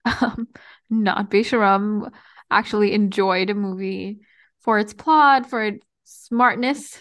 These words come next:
for its, like, it was, like, a well done, nice, tight movie. Uh, so yeah, not Baeshram for that. Also, Ayushmann, I thought, played this entitled, rich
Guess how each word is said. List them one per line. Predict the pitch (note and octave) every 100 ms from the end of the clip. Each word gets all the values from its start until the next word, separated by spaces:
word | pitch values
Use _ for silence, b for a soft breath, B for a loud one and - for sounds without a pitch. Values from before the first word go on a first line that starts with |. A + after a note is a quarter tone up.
| _
for | A#3+ G#3+
its, | G#3 G#3
like, | G3 F#3+ - _ b b _ -
it |
was, | G#4+
like, | C5 A4+
a | C#4+
well | B3+ C#4+
done, | B3+ A#3+ A#3+ A#3+
nice, | A3+ G#3+ A#3 - - - _ b b b b _
tight | - - A3
movie. | A3+ A3+ G#3+ G#3+ A3+ C4 - _
Uh, | - - _
so | - - A#3 A3
yeah, | C4 G4 A#3+
not | G#3+ G#3+
Baeshram | G#3+ A#3+ A#3 G#3+
for | G#3 F#3+
that. | G3 A3+ - -
Also, | G#3+ G#3+
Ayushmann, | A#3 G3 G#3+ - C#4 D4+ F4
I | -
thought, | - G3+ G#3 A3 _
played | - A3+ F#3+
this | G3 G3+ A#3+ - - b b b b b b _ _ _ _ -
entitled, | A#3 G#3 - G#3+ G#3+ G#3 G#3 - - b b b
rich | G#3 A3+ G#3 G#3 -